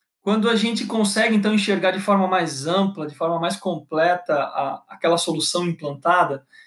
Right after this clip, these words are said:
isso foi basicamente a essência do que nos levou a, a, aos Ds, às dimensões dentro do bin.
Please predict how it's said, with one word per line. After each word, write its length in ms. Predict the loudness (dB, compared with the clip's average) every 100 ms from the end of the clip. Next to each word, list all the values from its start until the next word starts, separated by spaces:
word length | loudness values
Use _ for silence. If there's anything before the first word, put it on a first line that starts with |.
| _ _
isso 560 | 4 4 4 2 0 -2 -12
foi 380 | -6 4 4
basicamente 1400 | 6 4 4 2 2 4 2 2 0 0 0 0 0 0 2
a 180 | 4 4
essência 520 | 2 2 0 0 0
do 120 | -2
que 120 | 0
nos 180 | 0 0
levou 600 | 4 4 4 2 4 2
a, 100 | 0
a, 680 | 0 0 2 2 0 -4 -12 _ _
aos 400 | 0 0 0 -4
Ds, 440 | 4 4 4 -6 -10
às 180 | -10 0
dimensões 720 | 2 4 4 2 0 0 2
dentro 240 | 0 0
do 140 | -4
bin. 280 | -4 -10 -12